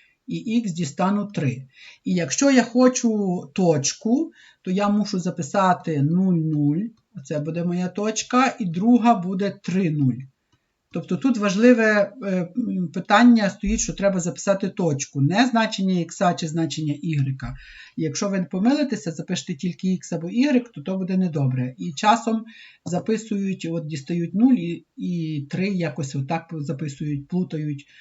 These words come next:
де поставити ікс, де поставити ігрек. <clears throat> Тобто на першому місці треба поставити ікс, на другому ігрек.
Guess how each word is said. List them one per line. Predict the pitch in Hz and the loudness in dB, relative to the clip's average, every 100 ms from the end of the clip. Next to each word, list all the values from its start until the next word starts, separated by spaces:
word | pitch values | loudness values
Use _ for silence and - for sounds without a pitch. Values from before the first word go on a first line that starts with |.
| - - | -20 -18
де | 156 160 | -8 -6
поставити | 151 139 165 156 139 | -6 -6 -6 -4 -6
ікс, | 160 220 254 | -2 0 0
де | 175 185 | 0 -2
поставити | 185 - 185 170 165 | -4 -6 -4 -4 -6
ігрек. | - 175 131 143 - _ 240 254 | -4 -2 -2 -4 -12 _ 6 8
<clears throat> | 220 208 - | 10 8 6
Тобто | 185 - 185 | -2 -2 -2
на | 170 | 4
першому | 233 233 190 | 4 4 2
місці | 196 190 175 | 0 -2 -8
треба | 147 165 143 | -8 -6 -6
поставити | 143 160 156 156 | -8 -6 -6 -6
ікс, | 202 311 - | -4 -4 -4
на | 196 | -4
другому | 165 208 226 202 | 0 2 4 2
ігрек. | 196 143 123 - _ | -2 -2 -2 -6 _